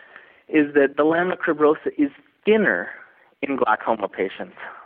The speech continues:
than in controls. And what this could mean is not only does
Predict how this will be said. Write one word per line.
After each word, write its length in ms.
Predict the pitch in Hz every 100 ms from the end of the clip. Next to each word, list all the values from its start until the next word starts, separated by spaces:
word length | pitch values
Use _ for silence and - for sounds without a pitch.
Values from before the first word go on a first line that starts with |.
| -
than 260 | 127 117 107
in 140 | 104
controls. 480 | - 101 - 92 98 _ _ _ _ _ _ _ - - - - _
And 280 | 156 147 143 147
what 220 | 151 151
this 100 | 226 -
could 180 | - 131
mean 260 | 127 123 120
is 100 | 113
not 180 | 147 160
only 260 | 196 226 214
does 160 | 156